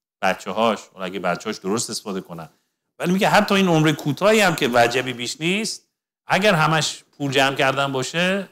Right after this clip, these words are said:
آخرش معلوم نیست کی ازش داره استفاده می‌کنه. خیلی متنیه که، اه، تاریکه. متنیه که خیلی مایوس کننده است.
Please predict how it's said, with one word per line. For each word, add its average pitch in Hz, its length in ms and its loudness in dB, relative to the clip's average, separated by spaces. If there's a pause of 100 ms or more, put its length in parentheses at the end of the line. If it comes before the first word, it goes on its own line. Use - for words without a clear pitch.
آخرش 156 420 -2
معلوم 143 260 0
نیست 151 160 -4
کی - 140 -10
ازش 117 260 -4
داره 110 140 -18
استفاده 90 320 -12
می‌کنه. 76 280 -20 (360)
خیلی 233 640 2 (580)
متنیه 170 640 0
که، 165 480 -2 (520)
اه، 101 320 0
تاریکه. 120 720 -2 (1900)
متنیه 135 460 -2
که - 100 -12
خیلی 131 460 -4
مایوس 101 380 -2
کننده 92 340 -4
است. - 300 -4